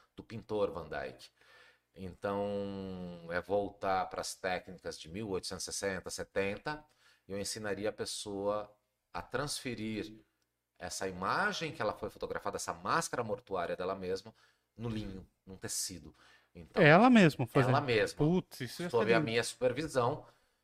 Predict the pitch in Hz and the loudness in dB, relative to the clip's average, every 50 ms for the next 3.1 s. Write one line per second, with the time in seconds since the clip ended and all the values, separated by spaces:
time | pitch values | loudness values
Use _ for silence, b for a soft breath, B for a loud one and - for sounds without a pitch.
0 | b _ - 104 95 98 101 104 101 98 95 98 101 98 - - 123 - - 117 | b _ -4 -2 0 2 4 4 4 4 4 0 -2 -2 -4 -8 -8 -10 -4 -4
1 | 117 120 123 120 127 147 143 - 151 135 113 110 110 117 139 156 147 123 110 - | -4 -4 -2 -2 -4 -4 -4 -4 -4 -2 0 4 4 6 4 4 0 -4 -10 -12
2 | 101 104 101 101 101 95 - - 98 95 - 113 101 - - 98 98 98 - - | -12 -8 -6 -6 -6 -6 -8 -10 -10 -10 -10 -10 -10 -8 -8 -6 -6 -8 -10 -12
3 | 143 143 | -16 -16